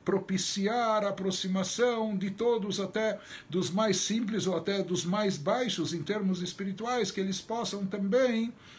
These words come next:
se aproximar de Deus no mês de Elul. E ele nos diz, e aquilo que ele nos explicou nesse capítulo, ou seja, por mais que há essa revelação presente nesse mês,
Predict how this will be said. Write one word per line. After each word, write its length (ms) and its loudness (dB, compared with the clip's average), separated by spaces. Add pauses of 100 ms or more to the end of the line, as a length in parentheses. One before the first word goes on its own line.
(220)
se 140 2
aproximar 680 0
de 120 -4
Deus 400 2
no 140 4
mês 240 2
de 100 -2
Elul. 420 2 (2000)
E 80 6
ele 160 10
nos 260 0
diz, 800 4 (460)
e 100 -4
aquilo 280 2
que 100 0
ele 140 2
nos 180 -4
explicou 600 0
nesse 320 0
capítulo, 640 -4
ou 1120 -12
seja, 380 2 (480)
por 140 -4
mais 400 2
que 200 0
há 400 2
essa 300 0
revelação 580 -2
presente 540 -2
nesse 260 -6
mês, 400 -10